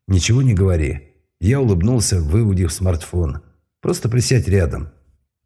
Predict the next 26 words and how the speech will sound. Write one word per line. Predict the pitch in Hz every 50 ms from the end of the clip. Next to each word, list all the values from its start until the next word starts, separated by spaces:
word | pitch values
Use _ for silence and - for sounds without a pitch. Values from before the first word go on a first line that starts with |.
| _ _ _
Она | - 117 160 180
вздохнула, | 170 127 117 104 87 - 117 131 135 127 110 92
закатила | 82 87 87 107 104 - 147 135 104
глаза, | 78 90 90 87 78 80 104 107 92
но | 82 90 95 80
послушно | - 92 87 - - 110 82 - 90 85
опустилась | 78 90 82 - - 90 82 80 78 -
на | 82 82 80
койку. | - - 65 - - - - - - - _ _ _ _ _ _ - _ _ _ _ - -
"Хе, | 135 123 117 113 107 - -
это | - 135 131 135 131
ты | 135 - 175
мне | 190 196 180
хотел | - - 165 - 175 165
показать?" | 160 170 170 - 170 170 180 220 226 214 - - - _ _ _ _ _ _ _ _ - _ _ _ _ _ -
Она | 104 107 131 139 123
с | -
сомнением | - 123 110 101 104 120 131 131 123 113 98 90
и | 87
с | 85
долей | 82 104 113 107 98 90
разочарования | 85 80 78 - 87 98 98 98 95 87 85
в | 78
глазах | 71 82 80 76 78 104 107 - -
рассматривала | 90 85 - - 101 107 95 85 87 85 80 80 78
чёрный | - - 107 117 120 107 104 98 85 76 - -